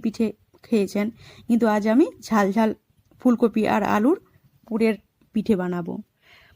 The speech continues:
প্রথমে ফুলকপি আর আলুগুলোকে আমি এরকম ছোট্ট ছোট্ট করে কেটে নিয়েছি। তারপর কড়াইতে তেল দিয়ে জিরে ফোড়ন দিয়েছি, তারপর ফুলকপি আর আলুটাকে দিয়ে দিয়েছি। দিয়ে একটু নাড়াচাড়া করে নেব।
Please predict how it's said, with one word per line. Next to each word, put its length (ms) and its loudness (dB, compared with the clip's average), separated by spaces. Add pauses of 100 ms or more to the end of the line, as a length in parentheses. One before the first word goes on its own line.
(200)
প্রথমে 300 4
ফুলকপি 400 4
আর 120 4
আলুগুলোকে 420 4 (120)
আমি 160 6
এরকম 200 2 (120)
ছোট্ট 180 0 (100)
ছোট্ট 220 0
করে 120 4
কেটে 320 -2
নিয়েছি। 300 -6 (300)
তারপর 260 -2 (100)
কড়াইতে 360 -2 (100)
তেল 160 2 (100)
দিয়ে 160 6 (160)
জিরে 280 0
ফোড়ন 280 2
দিয়েছি, 300 0 (460)
তারপর 320 -2
ফুলকপি 400 -2 (160)
আর 60 -2 (120)
আলুটাকে 400 0 (500)
দিয়ে 200 2
দিয়েছি। 300 -6 (640)
দিয়ে 140 0
একটু 200 -10
নাড়াচাড়া 460 0
করে 200 2
নেব। 120 0